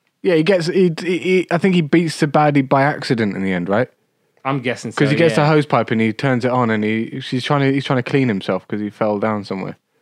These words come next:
Speaker 2: Yeah.
Speaker 1: And it ends up getting on the sweet man and he melts.
Speaker 2: Yeah, I think that's starting to ring a bell now. And,
Speaker 1: Okay,
Speaker 2: uh,
Speaker 1: I'm, I'm agreeing with you now. I, I'm ag-, I'm agreeing. I think I'm looking at it with more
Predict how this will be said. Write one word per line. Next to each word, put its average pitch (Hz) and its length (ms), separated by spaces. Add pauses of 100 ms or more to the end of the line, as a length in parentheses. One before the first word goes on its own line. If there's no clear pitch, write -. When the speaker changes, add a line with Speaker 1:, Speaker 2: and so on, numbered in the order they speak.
(160)
Speaker 2:
Yeah. 127 140 (1400)
Speaker 1:
And 139 120
it 143 40
ends 151 200
up 147 120
getting 143 200
on 135 140
the 123 80
sweet 135 240
man 104 240
and 107 100
he 107 100
melts. 113 440 (440)
Speaker 2:
Yeah, 135 220
I 127 40
think 147 160
that's 131 160
starting 117 260
to 110 180
ring 110 200
a 107 40
bell 104 300
now. 85 320 (840)
And, 156 340
Speaker 1:
Okay, 151 400
Speaker 2:
uh, 147 80 (200)
Speaker 1:
I'm, 156 200
I'm 170 140
agreeing 165 320
with 123 160
you 113 80
now. 104 380
I, 143 140
I'm 156 260
ag-, 156 200
I'm 160 160
agreeing. 170 640
I 143 100
think 170 220
I'm 165 200
looking 156 340
at 143 140
it 135 160
with 127 340
more 123 560